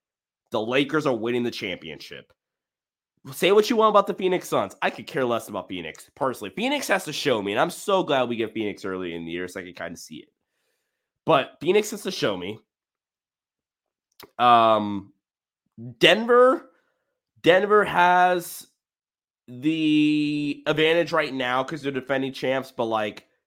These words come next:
is Jamal Murray gonna go stupid like he did last year? Is, how much are they gonna miss Bruce Brown, right? Things of that nature. And maybe this is a really fair concern, right?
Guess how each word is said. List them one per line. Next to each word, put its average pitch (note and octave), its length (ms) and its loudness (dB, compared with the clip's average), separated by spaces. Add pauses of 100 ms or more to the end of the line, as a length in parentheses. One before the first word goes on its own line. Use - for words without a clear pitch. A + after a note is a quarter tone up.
(300)
is C3+ 200 -2
Jamal C3 400 4
Murray C#3+ 280 4
gonna C3 180 0
go B2+ 380 0
stupid C3 800 -2
like C3 200 -2
he D3 100 -6
did C3 200 0
last G#2+ 400 -8
year? F#3 420 -4 (460)
Is, B2+ 880 4 (160)
how D#3+ 200 4
much E3+ 240 2
are E3+ 40 -2
they E3+ 80 0
gonna D#3+ 180 0
miss E3 280 -2
Bruce D3+ 300 -8
Brown, A#2 600 -2 (500)
right? C3+ 520 0 (600)
Things D#3 200 -2
of C#3+ 40 -6
that C3 220 0
nature. F#2 500 -10 (180)
And A#3 80 2
maybe A4 220 2
this E4 220 -4
is G3 160 -2
a F3+ 60 0
really D#3 200 0
fair D3 220 0
concern, G#2+ 560 -10 (320)
right? D#3 340 4